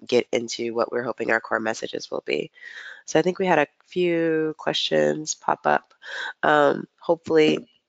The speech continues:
um, those were answered throughout. Um, again, as Liz mentioned, uh, there, uh, it seems like we have a few questions specifically on the dates for specific site events. And as Liz said, there will be a calendar, um, that will be available online,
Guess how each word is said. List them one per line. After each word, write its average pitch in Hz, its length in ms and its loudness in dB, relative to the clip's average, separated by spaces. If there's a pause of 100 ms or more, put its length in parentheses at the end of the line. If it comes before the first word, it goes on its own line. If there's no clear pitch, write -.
(240)
um, 147 240 4
those 151 260 0
were 156 100 -4
answered 143 400 -2
throughout. 147 440 0 (500)
Um, 135 440 2 (1120)
again, 160 300 4
as 139 200 2
Liz 151 180 2
mentioned, 143 720 -2
uh, 127 680 2
there, 123 320 2 (480)
uh, 143 140 2
it 135 100 -4
seems 156 160 -2
like 151 80 -2
we 147 80 2
have 135 100 0
a 131 40 -6
few 139 140 -10
questions 139 500 0
specifically 139 680 -2
on 131 360 4 (360)
the 139 80 6
dates 143 320 4
for 143 100 0
specific - 460 -4
site 127 240 2
events. 185 480 0
And 123 100 2
as 120 160 0
Liz 120 140 2
said, 131 300 0
there 117 180 0
will 120 140 -2
be 117 180 -2
a 113 80 0
calendar, 151 640 0 (400)
um, 120 420 4
that 120 180 2
will 123 60 -4
be - 140 -6
available 123 540 -2
online, 139 500 0